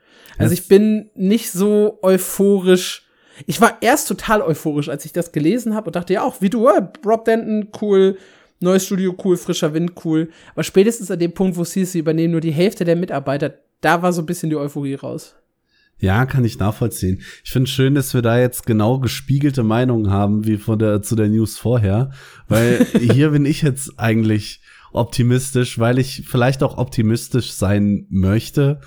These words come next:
Speaker 2: weil es mich innerlich so ein bisschen befriedigen würde, zu sehen, dass, äh,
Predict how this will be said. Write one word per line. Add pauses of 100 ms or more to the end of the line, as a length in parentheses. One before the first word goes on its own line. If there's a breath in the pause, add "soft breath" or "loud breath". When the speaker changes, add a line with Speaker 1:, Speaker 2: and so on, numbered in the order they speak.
(580 loud breath)
Speaker 2:
weil
es
mich
innerlich
so
ein
bisschen
befriedigen
würde,
zu
sehen,
dass,
äh,